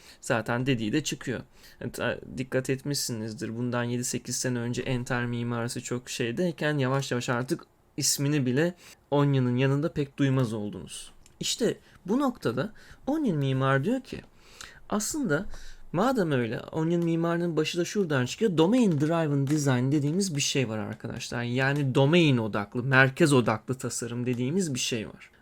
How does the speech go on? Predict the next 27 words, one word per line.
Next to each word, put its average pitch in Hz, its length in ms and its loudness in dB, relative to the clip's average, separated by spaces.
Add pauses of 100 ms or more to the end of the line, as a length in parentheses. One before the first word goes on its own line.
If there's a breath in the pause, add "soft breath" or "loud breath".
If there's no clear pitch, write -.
Aslında - 340 2
tıpkı 254 300 -4
bizim 160 300 0
ilk 269 240 -4
başta 156 460 -4
baktığımız 175 600 -4
felsefi 180 580 -2
bakış - 440 -4
açısına 139 500 -2
göre 113 340 -4 (360 soft breath)
düşünelim. 127 480 -4 (200 loud breath)
Zaten 135 560 0
domain 131 300 0
driven 127 560 -2
design 123 380 0
da 117 60 -2
tam 180 300 -2
olarak 117 360 -2
o 170 100 2
bakış 131 220 -2
açısıyla 101 500 -6 (500 loud breath)
bizim 123 300 -2
karşımıza 113 540 -4
geliyor. 131 300 -2 (280 loud breath)
Şu - 160 -2
soruyu 123 340 4
soruyor. 98 400 -6